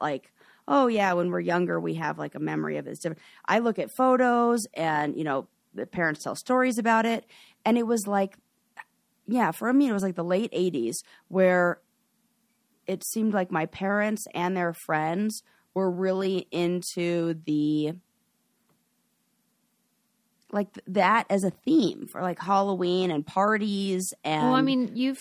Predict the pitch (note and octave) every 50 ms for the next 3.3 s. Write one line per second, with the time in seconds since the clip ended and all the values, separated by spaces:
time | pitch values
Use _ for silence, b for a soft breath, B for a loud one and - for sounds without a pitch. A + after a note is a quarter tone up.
0 | - - - - - - A3+ A3+ B3+ C4 - C#4 C4+ B3 A3+ F3+ G3 - - -
1 | B3+ B3+ B3 A3+ G#3+ F3+ A2 G#2+ D3+ F#3 F#3 F#3+ G#3+ G#3 - - - G#3+ A#3 -
2 | A3+ F3+ E3+ A2+ A#2 F3 F3 E3+ F3 - - - G3 G3 F#3+ F#3+ G3 G3 G3 G#3+
3 | A3+ A3 G#3 G3+ G3 -